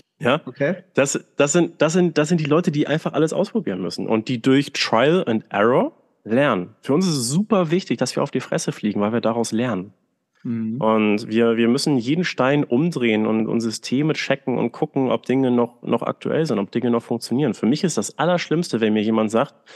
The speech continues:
Speaker 1: "Felix, das machen wir so, weil wir es immer schon so gemacht haben."
Speaker 2: Mhm.
Speaker 1: Mhm. Und darüber
Speaker 2: Vielleicht
Speaker 1: werde ich zum Experten.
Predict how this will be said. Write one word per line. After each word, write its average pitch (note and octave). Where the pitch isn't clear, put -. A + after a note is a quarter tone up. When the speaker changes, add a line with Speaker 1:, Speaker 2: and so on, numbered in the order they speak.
Speaker 1:
"Felix, C#3
das A#2
machen A#2+
wir A2+
so, A2
weil G#2
wir G2+
es F#2
immer A#2
schon F#2
so F2+
gemacht F2
haben." -
Speaker 2:
Mhm. A2+
Speaker 1:
Mhm. G#2
Und G2
darüber A#2+
Speaker 2:
Vielleicht A2
Speaker 1:
werde G#2+
ich A2+
zum G2+
Experten. -